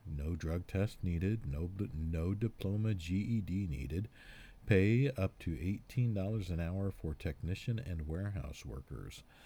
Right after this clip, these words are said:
And how to apply? Check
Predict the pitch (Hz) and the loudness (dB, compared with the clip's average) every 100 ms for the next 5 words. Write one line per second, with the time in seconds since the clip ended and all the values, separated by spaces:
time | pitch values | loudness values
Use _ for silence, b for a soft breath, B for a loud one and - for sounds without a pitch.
0 | B B B - - - 127 - 110 110 | B B B -10 -4 -2 -4 -2 0 2
1 | 117 95 - 104 123 131 139 - - - | 2 2 0 -2 2 2 0 -4 -20 -20
2 | - - - - - - - 127 123 - | -20 -20 -20 -20 -12 -8 2 4 4 2